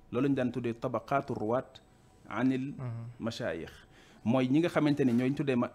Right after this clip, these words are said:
Speaker 1: mashahirul amsar, muy borom xam-xam yu siiw yi ñu xamoon depuis ci saxaaba yi, kenn ku nekk da ngay am ay kàngaami ndongo yoo xam ñooy gën a ràññeeku ci ñu jàngee ci yow.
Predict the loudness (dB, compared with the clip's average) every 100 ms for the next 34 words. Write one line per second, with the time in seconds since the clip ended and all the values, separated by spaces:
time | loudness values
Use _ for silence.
0 | -2 -2 0 0 0 0 0 -2 -2 -2
1 | -2 -2 -2 0 -2 -2 0 0 -2 -2
2 | 0 0 0 -2 -2 -4 -6 -6 0 0
3 | 0 -4 -2 -2 0 0 -2 -2 -4 -2
4 | 0 -2 -4 0 2 4 4 4 4 2
5 | 0 0 0 0 0 -2 -2 -2 -2 -4
6 | -8 -6 -2 -4 -4 -4 -6